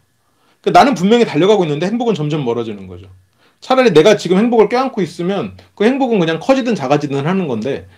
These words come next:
내가 어느, 어쨌건 내 한 발짝이든 이렇게 멀리다 갖다 놓으면 그건 점점점 멀어지는. 음, 그래서 왜, 근데 왜 그런가 생각을 했더니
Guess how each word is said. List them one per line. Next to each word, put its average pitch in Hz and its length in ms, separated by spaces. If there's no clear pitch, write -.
내가 185 400
어느, 220 220
어쨌건 196 600
내 156 140
한 208 480
발짝이든 139 1080
이렇게 113 180
멀리다 127 300
갖다 - 260
놓으면 120 320
그건 220 180
점점점 170 840
멀어지는. 110 520
음, 98 260
그래서 190 320
왜, 202 220
근데 220 220
왜 190 320
그런가 220 380
생각을 202 380
했더니 131 640